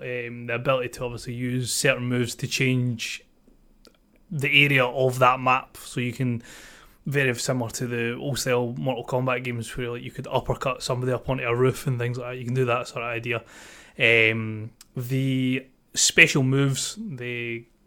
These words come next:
presentation for them is fantastic. Um, the way that you can, you can see the character taking damage through the game. So nine times out of ten when I was playing, I either had Vegeta or Goku in my,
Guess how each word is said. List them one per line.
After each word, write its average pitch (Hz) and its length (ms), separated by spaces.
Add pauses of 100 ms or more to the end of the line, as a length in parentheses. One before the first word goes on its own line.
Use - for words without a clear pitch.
(1200)
presentation 131 600
for 117 140
them 117 200
is 107 100
fantastic. - 840 (600)
Um, 113 300
the 117 80
way 143 180
that 135 240
you 135 240
can, 120 760
you 143 100
can 135 180
see 139 420
the 127 120
character 135 500
taking 127 440
damage 127 680
through 131 460
the 123 100
game. 139 240
So 117 240 (1300)
nine 139 260
times 123 260
out 120 80
of 117 40
ten 120 200
when 120 120
I 117 60
was 117 160
playing, 120 280
I 117 160
either 117 100
had 113 200
Vegeta 120 360
or 117 180
Goku 120 480
in 117 120
my, 113 340